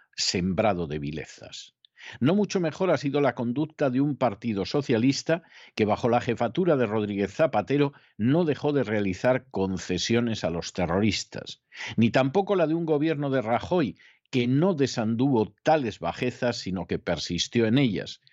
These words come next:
y tampoco la de uno bajo Pedro Sánchez, en el que los terroristas y los golpistas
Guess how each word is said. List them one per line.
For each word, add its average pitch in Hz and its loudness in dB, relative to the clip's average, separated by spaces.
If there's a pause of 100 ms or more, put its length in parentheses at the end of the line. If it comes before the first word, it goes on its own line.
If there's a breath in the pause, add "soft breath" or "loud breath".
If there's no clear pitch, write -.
(160 soft breath)
y 131 2
tampoco 123 0
la 113 2
de 101 0
uno 117 2
bajo 82 -4
Pedro 139 0
Sánchez, 110 -2 (280 loud breath)
en 110 0
el 110 0
que 135 2
los 120 0
terroristas 123 0
y 107 -4
los 131 0
golpistas 120 0